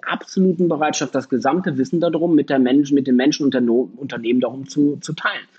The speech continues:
Und, und ja, da ist eine komplette Unternehmensstrategie, äh, entstanden. Und auf einmal ist klar geworden, uiuiui, wir wollen Open Champion werden. Bislang haben wir bei Nachhaltigkeit nichts so richtig drüber nachgedacht. Wie soll man Open Champion sein, wenn man keine ernsthafte Nachhaltigkeitsstrategie hat?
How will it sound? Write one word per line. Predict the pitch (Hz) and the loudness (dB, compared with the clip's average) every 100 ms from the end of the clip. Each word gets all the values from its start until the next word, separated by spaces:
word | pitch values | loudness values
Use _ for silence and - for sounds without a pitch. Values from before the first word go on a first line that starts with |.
| - - | -20 -6
Und, | 139 139 | -4 0
und | 147 131 - _ | 0 -2 -8 _
ja, | - 120 - | -2 -2 0
da | 123 | 0
ist | 123 151 | 0 0
eine | 139 | -2
komplette | 139 156 165 | -2 -2 0
Unternehmensstrategie, | 180 185 220 202 135 127 113 117 | 2 2 2 2 -2 0 2 2
äh, | 98 110 | 0 -2
entstanden. | 101 113 110 110 | -2 0 0 2
Und | 117 | 2
auf | 120 | 0
einmal | 131 139 135 | 0 0 0
ist | - | 0
klar | 143 | 0
geworden, | 143 143 143 | 2 0 2
uiuiui, | 170 151 156 202 | 4 4 6 4
wir | 143 | 2
wollen | 131 135 | 0 0
Open | 127 131 | 0 -2
Champion | - 277 254 131 | -2 -2 0 2
werden. | 131 165 - _ _ | 2 0 -8 _ _
Bislang | 139 147 156 | -6 -2 2
haben | 147 | 2
wir | 135 | 2
bei | 127 | 0
Nachhaltigkeit | 135 165 156 147 156 156 | 0 0 0 0 -2 0
nichts | 180 - - | -4 -6 -10
so | 127 | -2
richtig | 120 - 110 | -2 -2 -8
drüber | 113 113 | -2 0
nachgedacht. | 113 113 110 - _ _ | 0 -2 -2 -4 _ _
Wie | 127 | 0
soll | 135 147 | 4 2
man | 123 | 4
Open | 139 139 120 | 2 0 0
Champion | 143 165 180 | 2 2 2
sein, | 165 147 | 4 4
wenn | 151 | 4
man | 143 | 2
keine | - 156 143 | 0 0 2
ernsthafte | 160 165 139 165 | 0 0 0 0
Nachhaltigkeitsstrategie | 185 135 127 123 117 113 110 113 110 | 2 0 -2 -4 -4 -4 0 0 0
hat? | 101 | -4